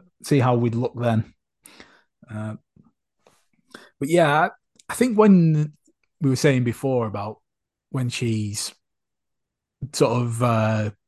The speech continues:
cracking in places and these little bits of, of Pearl losing it come out, like, we get those physically as well in those little glimpses, don't we? You know, she with her dad, uh, you know, she holds him by the,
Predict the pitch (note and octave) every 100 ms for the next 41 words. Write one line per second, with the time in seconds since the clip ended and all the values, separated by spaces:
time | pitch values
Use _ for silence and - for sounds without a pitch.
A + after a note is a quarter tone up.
0 | _ _ _ - _ - C#3 - B2+ G#2+
1 | G2 B2 G#2+ - A2+ G#2 - G#2 G#2+ G2+
2 | - - - _ - A#2+ A2 A#2 A2 A#2
3 | A2 - A#2+ A2 G#2 - - _ - A2
4 | G#2+ - - _ _ _ _ _ - C3
5 | A2+ A2 B2 A2+ A2 G#2+ G#2+ - A#2 A2
6 | G#2+ F#2+ - - - - _ _ _ -
7 | _ - B2 B2+ B2+ E3+ D3+ D3 C3 B2+
8 | A#2 G#2+ - - _ _ _ _ _ -
9 | - C#3+ C3 A#2+ G#2+ G#2 B2 A#2 G#2+ G#2
10 | A2 G#2 G2+ G#2 G#2 - G2+ A#2 A#2 G#2
11 | G2 G#2+ G#2 F#2 F2+ A#2 G#2+ G#2+ A2+ _
12 | _ _ _ B2 A#2 G#2+ G2 A2+ G#2+ G2+
13 | - _ _ - G2 G2+ G2+ A#2+ F#2+ -
14 | - A#2+ A#2 B2+ A#2 G#2+ A#2 A#2 A#2 A2+
15 | A#2+